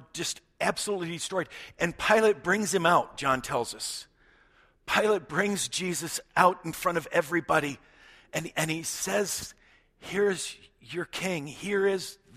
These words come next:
the man." And, and I think what Pilate is getting at, I think what Pilate was hoping for is, is to say to them,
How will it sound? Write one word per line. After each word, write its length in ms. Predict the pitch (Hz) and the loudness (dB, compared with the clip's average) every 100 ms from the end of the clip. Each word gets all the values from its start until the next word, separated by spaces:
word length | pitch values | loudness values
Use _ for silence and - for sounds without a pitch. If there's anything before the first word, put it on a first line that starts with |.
| 127 | -6
the 80 | 156 | -4
man." 400 | 156 156 151 120 _ _ _ _ _ _ _ _ _ | -2 -2 -4 -8 _ _ _ _ _ _ _ _ _
And, 160 | 170 170 | -6 2
and 140 | 185 | 4
I 60 | 165 | 4
think 380 | - - 226 185 | 2 2 0 2
what 200 | 190 - | 0 2
Pilate 340 | 165 180 175 | 0 2 0
is 140 | 156 - | -2 -2
getting 340 | 147 131 131 | -2 -2 -6
at, 160 | 131 - - - - - - - 143 | -8 -12 -18 -20 -20 -20 -20 -4 -4
I 40 | |
think 260 | - 202 202 | 2 2 4
what 120 | - | 2
Pilate 300 | 180 190 165 | 4 4 2
was 100 | 143 | 2
hoping 320 | 170 180 165 | 2 2 -2
for 300 | - 131 120 - - - | 0 2 0 -6 -8 -2
is, 200 | 160 - | 0 2
is 180 | 185 - | 2 2
to 100 | 185 | -2
say 280 | - 196 | 2 2
to 80 | 196 | 2
them, 240 | 180 170 | 4 4